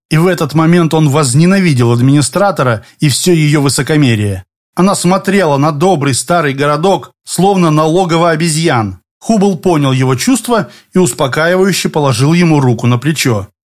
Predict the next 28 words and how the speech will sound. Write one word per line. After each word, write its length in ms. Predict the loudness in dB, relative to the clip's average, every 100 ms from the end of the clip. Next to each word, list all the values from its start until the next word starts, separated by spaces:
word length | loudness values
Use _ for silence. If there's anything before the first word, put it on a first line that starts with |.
| _
«Пойдёмте, 580 | -2 0 2 2 0 -2
Кен, 340 | -2 -2 -4 -8 _ -2
нас 280 | 0 0
ждут 260 | 0 0 0
дела», 460 | 0 2 0 -2 -10 _
напомнил 640 | -2 0 0 2 2 2 -2
он. 320 | -2 0 -2 -6 _
Холодно 480 | -8 -2 0 0 0
попрощавшись 800 | -2 -2 -2 -2 -2 -2 -2 -4
с 60 | -2
Варной 400 | 0 0 0 0
Аллен 400 | 0 0 0 -2 -4
и 60 |
её 340 | -2 0 0 0
заместителем, 880 | 0 0 -2 -2 -2 -2 -2 -2 -4
они 220 | 0 2 2
вместе 480 | 2 2 0 0
с 80 | -4
Пирсом 460 | -2 -2 -2 0 2
Еглином 560 | 2 2 2 2 0 -2
вошли 420 | -4 -2 0 0
в 60 | 0
здание 420 | 0 0 2 2
лаборатории. 760 | 2 0 -2 -2 -2 -4 -10 -14 -6
Джон 300 | -2 2 2
раздражённо 720 | 0 0 0 0 0 0 0
сказал: 580 | -2 -2 -2 -2 -4 -12 _ _ _ -6
«Дьявол, 760 | -2 0 0 0 0 -2 -8